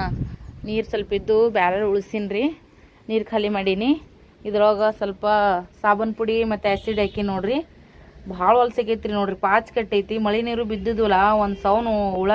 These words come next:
ರೀ, ಗುಬು ಗುಬು ಅನ್ನಂಗೆ ಆಗ್ಬಿಟ್ಟಿದ್ವು. ಅದಕ್ಕಂತೇಳಿ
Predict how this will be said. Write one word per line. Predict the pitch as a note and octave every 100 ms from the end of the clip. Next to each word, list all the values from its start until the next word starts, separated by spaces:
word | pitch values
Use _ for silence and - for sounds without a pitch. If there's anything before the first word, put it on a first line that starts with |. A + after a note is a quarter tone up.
| A3+
ರೀ, | G3+ G3+ - - - - - -
ಗುಬು | G3+ G#3 A3+
ಗುಬು | A3 A#3+
ಅನ್ನಂಗೆ | A3 A3
ಆಗ್ಬಿಟ್ಟಿದ್ವು. | G#3 G#3 G3+ G#3 F#3+ G3+ A#3
ಅದಕ್ಕಂತೇಳಿ | G3+ G3+ G3+ F#3+ G3 F#3+ G3+ C#4